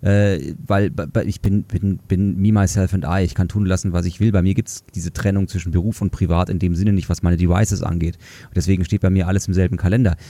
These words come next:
Ähm, wenn das aber außerhalb der Familie ist oder außerhalb, ich sag, wenn es aber in der Familie zum Beispiel ist oder außerhalb eines Konzerns, dann hast du das durchaus, dass Menschen sagen, „Oh, ich hab schon meinen Kalender im Büro, da brauche ich nicht auch noch den.“ Ähm,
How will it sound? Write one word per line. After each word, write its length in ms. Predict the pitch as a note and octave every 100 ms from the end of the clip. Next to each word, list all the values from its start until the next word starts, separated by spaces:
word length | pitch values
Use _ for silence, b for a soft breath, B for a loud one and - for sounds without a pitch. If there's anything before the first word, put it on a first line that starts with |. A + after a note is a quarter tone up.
| B -
Ähm, 360 | F#2+ F#2+ F#2+ E2
wenn 140 | G2
das 140 | G2 A2
aber 240 | G2 F2
außerhalb 420 | B2 C#3 C3 G#2+
der 280 | G#2 G2 F2+
Familie 560 | - F#2+ F#2+ G#2+ C3+ B2
ist 120 | A#2+
oder 140 | G2+
außerhalb, 580 | F2+ G2+ A2 G2 F#2+ -
ich 60 | E2+
sag, 160 | F2 -
wenn 280 | F2+ F#2
es 80 | F#2
aber 160 | G2 F#2
in 80 | F2+
der 100 | E2
Familie 320 | F#2 B2+ C#3
zum 140 | A#2+
Beispiel 260 | A#2 - A2+
ist 80 | G#2+
oder 220 | F#2 F2+
außerhalb 380 | G2 G#2+ G2 C#2+
eines 200 | F#2 -
Konzerns, 600 | F2 - F2 E2+ A#2+ - B B B -
dann 160 | G#2 F2+
hast 180 | G#2
du 40 | G#2
das 160 | G2+
durchaus, 500 | - G#2 G2 E2+ A#2+
dass 180 | G#2+ F#2
Menschen 280 | F#2+ F2+ G2
sagen, 220 | F2 F2
„Oh, 80 | F2
ich 120 | E2+
hab 120 | - -
schon 100 | G2+
meinen 140 | F2+
Kalender 360 | - F2+ A2+ G2+
im 100 | F#2+
Büro, 260 | F2+ F#2+
da 80 | G#2+
brauche 280 | F#2+ F#2 F#2+
ich 60 | G#2
nicht 120 | A2
auch 40 |
noch 100 | G2+
den.“ 260 | - G2+ D#2+ B B B B
Ähm, 480 | - G2+ G2 G2 F#2